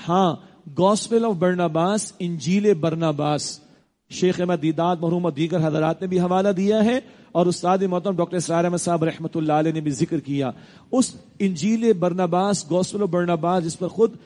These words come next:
Christian world میں پابندیاں تھیں، اب وہ جب press آزاد ہوا، جب دنیا میں press کی مشینیں آ گئی، وہ عام منظر عام پر آ گئی۔ اس کا خاصہ بیان قرآن کریم سے مطابقت رکھتا ہے۔ انہوں نے یہ کیا، یہود نے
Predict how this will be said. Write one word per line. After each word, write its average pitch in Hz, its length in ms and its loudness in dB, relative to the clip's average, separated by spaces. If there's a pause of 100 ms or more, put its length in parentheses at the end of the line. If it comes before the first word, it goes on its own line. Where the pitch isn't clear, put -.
(120)
Christian 220 380 -2
world 208 260 0
میں 233 100 4
پابندیاں 180 640 0
تھیں، 233 260 -4
اب 185 200 -2
وہ 202 40 2
جب - 220 0
press 202 320 0
آزاد 156 360 0
ہوا، 196 260 0
جب 156 220 -4
دنیا 165 220 -4
میں 185 100 -2
press 165 300 -4
کی - 220 -12
مشینیں 160 360 -6
آ 220 120 4
گئی، 226 200 4 (340)
وہ 170 120 -2
عام 139 240 -4
منظر 151 320 0
عام 175 140 0
پر 208 180 -2
آ 214 120 2
گئی۔ 190 160 -4 (340)
اس - 160 0
کا 247 180 -2
خاصہ 190 480 0 (100)
بیان 208 360 4
قرآن 196 420 0
کریم 185 280 0
سے 196 180 -4
مطابقت 160 720 -2
رکھتا 143 400 0
ہے۔ 135 140 -2 (480)
انہوں 240 260 4
نے 247 120 0
یہ 226 140 2
کیا، 208 280 0
یہود 190 360 4
نے 185 260 2